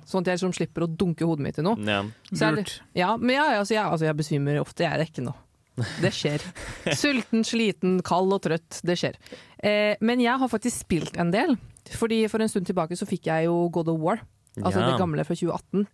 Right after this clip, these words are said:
Speaker 1: eh, som gave. Eh, og jeg har spilt ferdig main storyen, faktisk.
Speaker 2: Ja.
Speaker 1: Det tok ikke så lang tid som det jeg trodde. Det gikk egentlig veldig fort.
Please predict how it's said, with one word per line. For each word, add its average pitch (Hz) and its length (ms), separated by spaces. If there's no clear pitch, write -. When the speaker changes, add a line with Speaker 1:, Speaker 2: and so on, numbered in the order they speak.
Speaker 1:
eh, 175 280
som 190 160
gave. 196 340
Eh, 208 220
og 226 80
jeg - 200
har 277 140
spilt - 260
ferdig 170 220
main 156 180
storyen, 170 320
faktisk. - 400
Speaker 2:
Ja. 240 140
Speaker 1:
Det 226 160
tok 262 160
ikke 208 160
så 214 140
lang 196 160
tid 190 180
som 214 180
det 180 120
jeg - 80
trodde. 185 260
Det 208 80
gikk 202 140
egentlig 202 160
veldig 196 160
fort. - 280